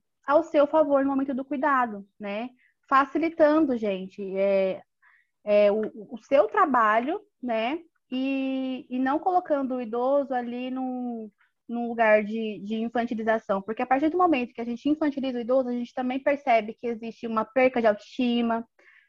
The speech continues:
né? Uma perca da, da autoeficácia desse indivíduo idoso. E tudo isso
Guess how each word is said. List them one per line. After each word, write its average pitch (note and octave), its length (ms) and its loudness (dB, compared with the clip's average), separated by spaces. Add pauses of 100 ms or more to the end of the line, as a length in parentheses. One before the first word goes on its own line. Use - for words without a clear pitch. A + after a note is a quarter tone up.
(120)
né? A3+ 200 6
Uma A3 240 2
perca A#3+ 400 2
da, G#3 300 4
da A3 80 2
autoeficácia A3+ 920 0
desse G#3+ 280 -8
indivíduo G#3 640 -2
idoso. A3 640 4 (360)
E C4+ 100 0
tudo E4+ 340 2
isso D4 500 2